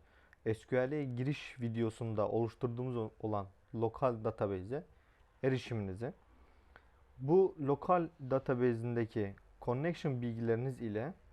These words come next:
buradaki Tableau'da data source'a bağlantı sağlamanızı bekliyorum. Bunu sağladıktan sonra zaten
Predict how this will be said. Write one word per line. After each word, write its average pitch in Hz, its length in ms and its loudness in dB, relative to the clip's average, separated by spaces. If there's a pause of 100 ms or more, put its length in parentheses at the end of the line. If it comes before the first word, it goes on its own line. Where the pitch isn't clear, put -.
(500)
buradaki 143 460 4
Tableau'da 123 560 2
data 139 260 0
source'a 110 460 -2
bağlantı 123 400 4
sağlamanızı 113 720 4 (280)
bekliyorum. 139 800 4 (760)
Bunu 190 180 2
sağladıktan 190 720 6
sonra 156 460 2
zaten 156 600 4